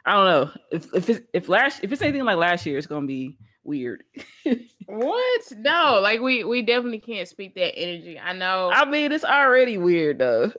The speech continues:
Speaker 2: <sighs>
Speaker 1: Twenty twenty-one, like, we've had some
Speaker 2: Man.
Speaker 1: shit.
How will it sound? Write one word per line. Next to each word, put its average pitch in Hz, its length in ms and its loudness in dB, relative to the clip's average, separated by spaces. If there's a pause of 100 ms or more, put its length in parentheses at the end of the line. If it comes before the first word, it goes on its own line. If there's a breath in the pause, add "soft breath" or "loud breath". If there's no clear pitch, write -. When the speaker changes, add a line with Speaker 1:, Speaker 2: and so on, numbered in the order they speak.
(100)
Speaker 2:
<sighs> - 160 -20
Speaker 1:
Twenty 254 280 2
twenty-one, 214 580 -2
like, 170 160 -4
we've 233 160 -6
had 233 220 2
some 208 100 -2
Speaker 2:
Man. 180 80 -10
Speaker 1:
shit. 151 320 -6